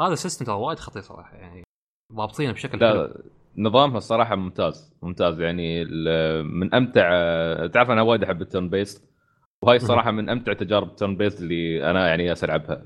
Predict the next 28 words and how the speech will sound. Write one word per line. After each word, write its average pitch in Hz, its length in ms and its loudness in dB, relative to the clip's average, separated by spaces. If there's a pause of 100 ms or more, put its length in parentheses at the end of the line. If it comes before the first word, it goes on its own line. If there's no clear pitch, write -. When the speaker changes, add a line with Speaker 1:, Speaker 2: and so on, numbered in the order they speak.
Speaker 2:
صراحة 107 280 6
في، 95 260 -4
فيها 107 220 -2
يعني 82 640 -2
أفكار 98 280 0
وايد 82 180 0
حلوة. - 420 -10 (480)
غير 170 160 12
هذا 180 80 4
يمكن 156 180 -6
في 135 120 -6
نقطة 147 200 -4
أنا 120 80 -2
نسيت 117 280 -6
أقولها، 117 320 -2
ترى 117 260 4
أنت 113 140 -4
عندك 131 240 -4
الخيار 120 360 2
الكامل 104 540 -2
في 95 120 -2
البارتي 117 600 0
إنك 101 200 -4
تخلي 123 260 -2
الشخصيات 117 540 -2
يا 117 160 4
إنك 120 220 -2
تعطيها 107 400 0